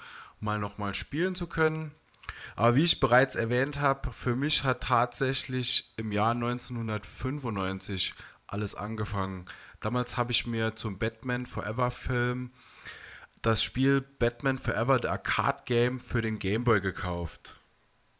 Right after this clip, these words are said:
Ein Spiel von Acclaim, das war eher so ein Prügelspiel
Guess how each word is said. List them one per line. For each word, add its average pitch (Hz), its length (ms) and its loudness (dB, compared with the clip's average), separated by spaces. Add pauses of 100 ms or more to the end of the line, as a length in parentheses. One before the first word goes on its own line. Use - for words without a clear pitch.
(840)
Ein 127 160 2
Spiel 160 500 4
von 147 280 0
Acclaim, 143 760 4
das 127 220 4
war 131 140 6
eher 135 200 2
so 131 120 0
ein 117 160 -2
Prügelspiel 160 1040 4